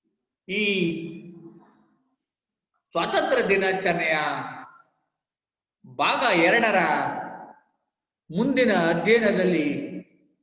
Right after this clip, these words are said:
ಮುಂದುವರ್ಸೋಣ. ಇವತ್ತಿಗೆ ಈ ಅಧ್ಯಾಯವನ್ನ ಅವಧಿ ಮುಗಿದ ಕಾರಣ ಮುಗಿಸ್ತಿದ್ದೇನೆ.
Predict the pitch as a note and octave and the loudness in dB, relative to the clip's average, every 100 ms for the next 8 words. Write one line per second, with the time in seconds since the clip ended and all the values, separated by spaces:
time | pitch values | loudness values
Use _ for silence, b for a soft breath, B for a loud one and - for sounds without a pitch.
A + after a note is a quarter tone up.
0 | _ _ D3 B3+ C#4 B3 - E3+ C#3 C3+ | _ _ -6 -2 2 2 0 -4 -4 -6
1 | C3 B2+ - - - - _ _ _ _ | -8 -12 -18 -20 -20 -20 _ _ _ _
2 | _ _ _ _ _ - E3 F3 E3+ D#3+ | _ _ _ _ _ -6 -2 0 0 0
3 | D3+ D3 D#3 D#3 A3 A#3+ G3+ F3 D#3 D3+ | 0 0 -2 0 2 4 4 0 -2 -2
4 | C#3+ C#3+ - - - - - _ _ _ | -4 -6 -10 -14 -16 -20 -20 _ _ _
5 | _ _ _ _ _ _ _ _ _ E4 | _ _ _ _ _ _ _ _ _ _
6 | _ _ _ _ _ _ - D3+ A#3 A#3 | _ _ _ _ _ _ -8 -2 0 0
7 | G#3+ F#3+ F3+ E3+ D#3+ D#3 D3+ F3+ C#4 - | 0 0 0 0 -2 -4 -6 -6 -6 -6
8 | G3+ F3 E3+ D3+ D3 C#3+ | -4 -2 0 -2 -4 -6